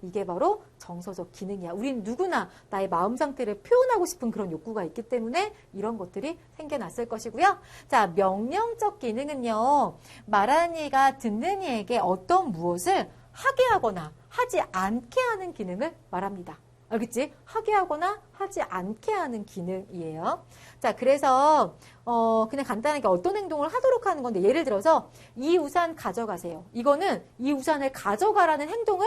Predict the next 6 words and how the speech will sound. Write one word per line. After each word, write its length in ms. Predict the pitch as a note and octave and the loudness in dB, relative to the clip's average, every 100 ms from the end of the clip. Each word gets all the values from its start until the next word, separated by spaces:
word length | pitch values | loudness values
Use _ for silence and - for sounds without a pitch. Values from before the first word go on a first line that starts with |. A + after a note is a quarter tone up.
| A#4+ - _ | -2 -6 _
하도록 480 | - C#5+ C#5 C#5 E4+ | -4 2 8 8 6
만드는 420 | F#3 F#3 C#4 C4+ | 0 -2 -4 -2
거잖아요. 520 | G#3+ G3+ A3 F4+ - - G3 | -2 -2 -2 -2 -2 -8 -6
요런 260 | G#3+ C4 | 0 2
거. 100 | F3+ | 2
또는 440 | F3+ F#4+ F4 D4+ | 0 2 2 0